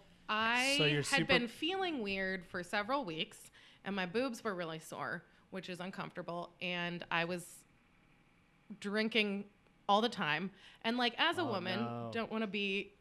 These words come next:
Speaker 1: bad, but sometimes you just think, "Maybe it'll go away because I just treat my body so badly." And so I took a pregnancy test, and it was like, "You're fine."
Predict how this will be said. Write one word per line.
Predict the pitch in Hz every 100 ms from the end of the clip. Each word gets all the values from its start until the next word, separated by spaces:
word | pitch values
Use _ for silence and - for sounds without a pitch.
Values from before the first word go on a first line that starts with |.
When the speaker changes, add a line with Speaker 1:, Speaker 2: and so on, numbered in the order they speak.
| _
Speaker 1:
bad, | - 208 220 185
but | 190
sometimes | 220 247 254 220
you |
just | 196 196
think, | 180 -
"Maybe | 285 285
it'll | 415
go | 392 269
away | 233 214
because | 208 202 202
I | 190
just | 202 -
treat | 214 220
my | 233
body | 185 165 214
so | 165 -
badly." | - - - - - -
And | 208 196 185 185 180 196 - - - -
so | - - 214 190 185 180 180 175 175 170 175 - - _ _ -
I | 175 170 180 180 180 180 - -
took | - 226
a |
pregnancy | 247 381 381 254
test, | 220 208 208
and | 196
it | 180
was | 175
like, | 175 170
"You're | 208 240
fine." | - 220 202 156 156